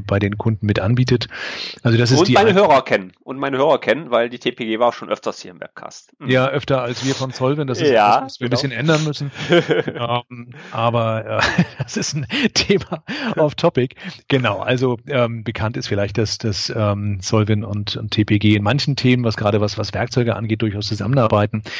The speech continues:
Speaker 1: was jetzt die Zeiterfassung angeht, aber was zum Beispiel auch die S A P-Schnittstellen der, der T P G angeht. Ähm, da haben wir eine sehr gute Zusammenarbeit. Zurück zum Thema Planner Bridge, Preismodell oder Lizenzmodell.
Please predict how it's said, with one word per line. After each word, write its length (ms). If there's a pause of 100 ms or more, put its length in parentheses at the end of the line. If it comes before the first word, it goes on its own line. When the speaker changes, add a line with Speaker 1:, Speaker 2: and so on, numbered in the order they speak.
(240)
Speaker 1:
was 160
jetzt 180
die 60
Zeiterfassung 640
angeht, 340
aber 160
was 160
zum 80
Beispiel 260
auch 100
die 100
S 120
A 60
P-Schnittstellen 560
der, 180
der 140
T 160
P 100
G 200
angeht. 360 (500)
Ähm, 240
da 100
haben 100
wir 60
eine 100
sehr 160
gute 160
Zusammenarbeit. 640
Zurück 260
zum 200
Thema 260
Planner 260
Bridge, 240
Preismodell 560
oder 200
Lizenzmodell. 720